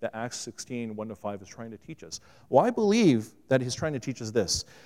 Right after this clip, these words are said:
If we want to effectively reach a certain group for Christ, it is often helpful to accommodate to their culture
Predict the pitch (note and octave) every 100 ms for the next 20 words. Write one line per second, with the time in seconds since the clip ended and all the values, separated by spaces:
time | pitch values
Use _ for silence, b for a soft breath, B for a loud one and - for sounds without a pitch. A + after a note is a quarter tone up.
0 | b - C3+ - A3+ B3 A3 A3 G#3+ D#3+
1 | A#2 - E3 E3 E3 D#3+ E3 D#3+ C3+ A2+
2 | C#3+ C3 - - - _ G#2+ - D#3 D#3
3 | B2+ - B2+ A2+ - b b _ _ _
4 | _ - G#2 - A2+ F2+ - A2+ - -
5 | _ _ _ _ B2+ C3 D3+ F3+ F3+ E3
6 | C#3+ D#3 - A#2+ G#2+ - A2 G#2 - C3+
7 | D3 D3+ B2+ G#2 G2 - G2+ G2 - A#2+
8 | C#3+ - G2 E2+